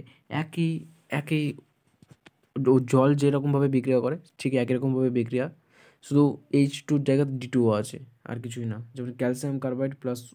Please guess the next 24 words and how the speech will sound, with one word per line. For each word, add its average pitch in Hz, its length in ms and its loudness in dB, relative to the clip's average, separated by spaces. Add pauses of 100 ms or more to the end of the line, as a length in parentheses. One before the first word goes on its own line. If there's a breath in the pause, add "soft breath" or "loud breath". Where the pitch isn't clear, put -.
(140)
ওয়াটার, 117 380 -4 (560)
আমরা 131 220 -2
কী 147 100 0
দিয়েছিলাম, 123 360 -2
অ্যাসিটিলিন 135 480 -2
তৈরি 135 160 -4
হয়, 151 100 -8 (260)
সি - 120 -6 (100)
টু 143 60 -6 (100)
এইচ 131 200 -4
টু, 156 80 -12 (440)
এখানে 127 180 -6 (100)
সি 135 180 -6
টু 151 60 -6 (120)
ডি 127 140 -6
টু 123 120 -4
তৈরি 113 220 -4
হবে, 120 140 -12 (360)
আর 113 160 -4
তার 117 140 -4 (140)
সঙ্গে 127 200 -2
তৈরি 127 120 0
হবে 139 180 -6
ক্যালসিয়াম 117 360 -4